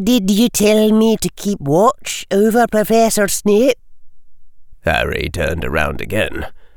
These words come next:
Speaker 1: "You told me to keep watch and see if he'd changed,"
Speaker 2: Professor McGonagall went on, her tone urgent.
Speaker 1: "Why did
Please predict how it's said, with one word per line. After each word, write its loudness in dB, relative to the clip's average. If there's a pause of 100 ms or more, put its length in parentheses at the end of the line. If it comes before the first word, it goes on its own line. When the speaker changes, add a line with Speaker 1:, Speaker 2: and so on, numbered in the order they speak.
(840)
Speaker 1:
"You 4
told 2
me 4
to -2
keep -2
watch -2 (220)
and 4
see 2
if 0
he'd 0
changed," 2 (1000)
Speaker 2:
Professor 0
McGonagall 0
went 0
on, 2
her 2
tone 2
urgent. -2 (920)
Speaker 1:
"Why 4 (380)
did 0